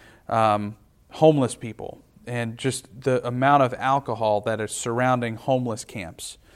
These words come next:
Um, and the fact that many of them go and spend the money that they beg for on alcohol because they have a problem. Um, and they don't really have anybody to help them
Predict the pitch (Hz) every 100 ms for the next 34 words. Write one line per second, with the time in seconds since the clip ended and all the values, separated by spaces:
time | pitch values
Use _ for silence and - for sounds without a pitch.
0 | - - _ - 107 107 98 107 107 104
1 | 127 120 - 113 - 135 147 135 117 120
2 | 113 120 123 123 117 - - 131 120 123
3 | 127 117 107 110 117 131 131 - 107 113
4 | 120 - - 117 131 151 117 104 92 117
5 | 151 175 170 190 208 117 110 - - -
6 | - - - 117 117 123 139 135 135 127
7 | 127 131 131 117 110 180 - 117 104 110